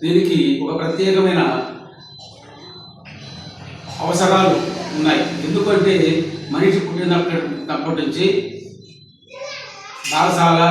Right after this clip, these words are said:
అన్నప్రాసన, అక్షరాభ్యాసము, అలా మన సనాతన ధర్మంలో వ్యక్తి యొక్క వికాసానికి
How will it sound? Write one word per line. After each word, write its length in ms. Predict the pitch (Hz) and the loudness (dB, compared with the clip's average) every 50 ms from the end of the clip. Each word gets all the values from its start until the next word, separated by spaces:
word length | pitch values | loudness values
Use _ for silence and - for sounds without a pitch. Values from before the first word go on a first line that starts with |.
| 170 165 - - - - - - - - | 4 2 -2 -6 -8 -12 -14 -16 -10 -6
అన్నప్రాసన, 540 | - 156 165 170 170 165 165 160 160 160 147 147 147 147 147 - - - - - - | -4 -2 -2 -2 0 0 0 0 0 -2 -2 -2 -2 -2 -4 -6 -10 -12 -16 -14 -14
అక్షరాభ్యాసము, 960 | - - - - 165 165 160 156 156 147 151 147 - 135 135 135 139 139 - - - - - - - - | -12 -10 -8 -4 0 0 0 2 0 0 -2 -2 -4 -4 -6 -4 -4 -4 -4 -6 -10 -14 -16 -16 -10 -6
అలా 540 | 143 160 170 180 - - - - - - - - - - - 139 | -2 0 4 4 4 4 2 0 -2 -4 -6 -10 -14 -14 -10 -6
మన 180 | 143 156 165 | -2 0 2
సనాతన 540 | 165 170 165 160 180 196 202 202 202 196 180 | 2 2 2 2 2 2 2 2 2 2 2
ధర్మంలో 480 | 165 165 170 170 175 170 170 170 170 170 - - - - - - - - - - - - 147 | 2 2 2 2 2 2 2 2 2 2 2 2 0 -2 -6 -8 -12 -14 -18 -20 -18 -10 -4
వ్యక్తి 320 | 156 156 160 - 214 208 | -4 -2 -2 0 0 2
యొక్క 180 | 208 - 202 185 | 2 2 2 0
వికాసానికి 1120 | 170 165 165 190 196 202 196 196 190 185 180 175 175 170 151 139 - - - - - | 0 0 2 2 2 2 2 2 0 2 2 2 2 0 0 0 0 -2 -4 -6 -10